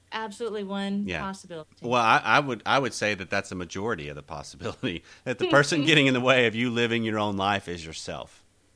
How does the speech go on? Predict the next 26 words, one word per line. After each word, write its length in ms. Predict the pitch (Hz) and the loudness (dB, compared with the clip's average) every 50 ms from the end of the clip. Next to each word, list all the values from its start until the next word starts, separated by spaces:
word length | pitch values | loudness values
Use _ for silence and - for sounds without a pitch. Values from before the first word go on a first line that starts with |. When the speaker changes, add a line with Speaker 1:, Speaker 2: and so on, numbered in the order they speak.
| _ _ - | _ _ -6
Speaker 1:
Well, 80 | 202 | -4
yeah, 240 | 220 247 453 453 208 | -4 -2 -2 -2 -4
in 80 | 180 180 | -4 -4
that 240 | 208 233 254 - | -4 -4 -6 -6
case, 240 | - 165 165 196 - | -8 -10 -10 -8 -6
and 120 | 214 208 202 | -4 -4 -2
living 240 | 202 208 208 208 202 | -2 -4 -4 -4 -4
your 120 | 185 180 | -4 -6
own 140 | 175 165 170 | -8 -10 -10
life. 200 | 170 170 180 175 | -10 -10 -6 -2
Speaker 2:
'Cause 120 | 131 147 127 | 0 0 2
it, 160 | 139 139 131 | 2 0 2
uh, 180 | 127 120 120 - - | 2 2 0 0 -2
'cause 120 | - 123 113 | -4 -2 0
I 80 | 113 110 | 0 0
still 240 | - - - 135 120 | 0 -2 -2 -4 -2
think 220 | - 120 110 104 107 | -2 -4 -4 -4 -4
it 60 | 95 | -6
applies, 720 | 87 - - 107 95 87 69 58 55 - - - - - - - - | -8 -6 -4 -2 -2 -2 -4 -6 -10 -14 -18 -20 -20 -20 -20 -20 -14
that 240 | - 101 98 92 - - _ _ _ _ _ _ _ _ _ _ _ _ _ _ _ _ _ _ _ _ _ | -8 -6 -6 -6 -6 -10 _ _ _ _ _ _ _ _ _ _ _ _ _ _ _ _ _ _ _ _ _
if 200 | - 104 95 - 120 | -8 -8 -6 -4 -6
you 120 | 123 123 | -6 -4
can't 280 | - - 131 120 104 101 | -2 -2 -2 0 0 -2
enjoy 300 | 104 104 - 120 110 104 | -4 -4 -2 -2 -2 -2
your 120 | 101 95 | -2 -4
sexuality, 920 | - - 113 101 - - 98 92 87 87 92 95 90 80 76 73 76 78 | -4 -4 -4 -6 -6 -8 -6 -4 -4 -2 -2 -2 -4 -6 -8 -10 -12 -14